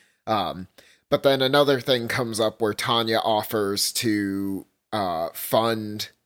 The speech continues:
Belinda's business, which is another demonstration of the power that she has, that just by a decision, she could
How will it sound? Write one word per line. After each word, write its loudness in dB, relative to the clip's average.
Belinda's 2
business, -2
which 0
is 2
another 4
demonstration 0
of -6
the -4
power 0
that -4
she 0
has, -2
that 0
just -2
by 2
a 4
decision, 2
she 0
could -2